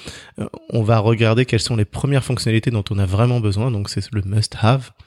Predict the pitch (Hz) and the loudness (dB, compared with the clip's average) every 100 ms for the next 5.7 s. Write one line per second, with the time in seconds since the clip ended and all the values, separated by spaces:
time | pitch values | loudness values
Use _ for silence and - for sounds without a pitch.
0 | _ _ _ - 120 107 - 139 110 113 | _ _ _ -2 2 2 0 0 0 0
1 | 123 - 113 127 160 - 135 139 151 - | 0 0 0 0 0 0 0 0 -2 -10
2 | - - - _ - 120 - 117 110 120 | -20 -20 -20 _ -4 -2 0 -2 0 0
3 | 139 127 117 120 139 135 104 - - 127 | 2 2 0 0 -2 -2 -2 -2 -2 -2
4 | - - 143 123 117 113 120 123 131 - | -4 -6 -6 -2 0 2 2 2 0 -6
5 | 104 104 101 107 - - 113 | -4 -2 -2 -4 -4 -10 -10